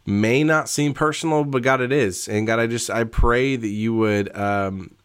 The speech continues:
be with these students and parents and families and anyone else listening or watching, God, that really is just not sure what life looks like right now. And God, I just, I pray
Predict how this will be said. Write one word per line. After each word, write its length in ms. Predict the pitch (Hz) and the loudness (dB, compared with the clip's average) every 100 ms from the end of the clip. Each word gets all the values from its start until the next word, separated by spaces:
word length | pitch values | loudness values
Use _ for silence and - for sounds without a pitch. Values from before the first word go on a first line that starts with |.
| 110 | -2
be 200 | 117 143 | 2 4
with 160 | 147 139 | 2 0
these 180 | 104 | -4
students 520 | - 131 135 139 127 - | -4 -2 0 -2 -4 -4
and 200 | 95 92 | -4 -2
parents 480 | 120 127 127 - | 0 0 0 -4
and 240 | - 95 90 | -6 -6 -2
families 560 | 120 127 127 127 113 | 0 0 0 -2 -2
and 100 | 101 | -4
anyone 300 | 87 127 135 | -2 0 2
else 220 | 127 117 117 | 0 0 -2
listening 440 | - 113 107 110 | -4 -2 -4 -4
or 140 | 104 101 | -2 -2
watching, 520 | 107 107 - 107 101 - - - - - - _ - | 0 -2 -4 -4 -4 -10 -20 -20 -20 -20 -20 _ -2
God, 300 | 117 123 117 | 2 2 0
that 140 | 95 | -4
really 640 | 95 110 123 123 123 113 - | 0 2 4 4 4 2 0
is 200 | 110 101 | -2 0
just 200 | 107 - | -2 0
not 380 | 107 107 101 | 2 2 0
sure 380 | - 113 110 110 | -2 0 2 2
what 260 | 104 104 101 | 2 0 0
life 580 | 101 95 98 98 - - - - _ | 0 0 0 -4 -10 -20 -20 -20 _
looks 400 | 104 104 101 - | -2 2 2 0
like 220 | 98 92 - | 0 0 -2
right 180 | 90 | -2
now. 240 | 92 90 85 | -2 -2 -2
And 160 | 92 | -2
God, 240 | 101 101 95 | 0 2 0
I 140 | 98 | -2
just, 280 | 113 107 - | -4 -6 -6
I 140 | 113 131 | -4 -4
pray 720 | 131 - 113 110 117 120 120 | -2 0 2 2 2 0 -2